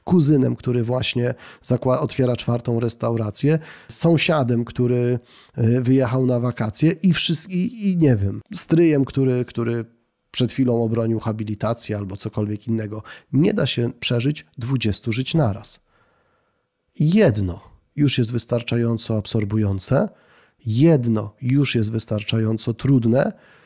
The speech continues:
i to będzie najlepiej, jeśli to jedno życie, które będziesz przeżywał dobrze, to będzie twoje życie. Naprawdę chodzę, przygotowując ten piąty odcinek i myśląc o czym, o czym chciałbym cho-, powiedzieć w tym piątym odcinku, chodzę cały czas z taką myślą,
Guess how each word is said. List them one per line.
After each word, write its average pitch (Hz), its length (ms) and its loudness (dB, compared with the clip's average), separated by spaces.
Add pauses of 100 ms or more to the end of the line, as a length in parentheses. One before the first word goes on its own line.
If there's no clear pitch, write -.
(560)
i 131 120 4
to 139 140 0
będzie 127 260 0
najlepiej, 120 400 0
jeśli 110 220 -4
to 107 120 -2
jedno 113 500 2
życie, 101 280 -4
które 107 240 -6
będziesz 110 280 -2
przeżywał 110 480 -2
dobrze, 113 440 2 (360)
to 110 100 -2
będzie 104 260 0
twoje 104 420 0
życie. - 300 -8 (220)
Naprawdę 170 560 4
chodzę, 151 380 0
przygotowując 135 640 -2
ten 123 160 0
piąty 135 320 0
odcinek 117 400 -2
i 123 40 0
myśląc 123 320 0
o 120 80 0
czym, 117 300 -4
o 127 100 -6
czym 117 140 -4
chciałbym 113 400 0
cho-, 110 200 -4
powiedzieć 123 360 0
w - 40 -8
tym 110 120 -2
piątym 110 300 -4
odcinku, 107 380 -6
chodzę 139 280 0
cały 151 320 0
czas 123 300 -2
z - 100 -8
taką 120 280 -2
myślą, 117 520 0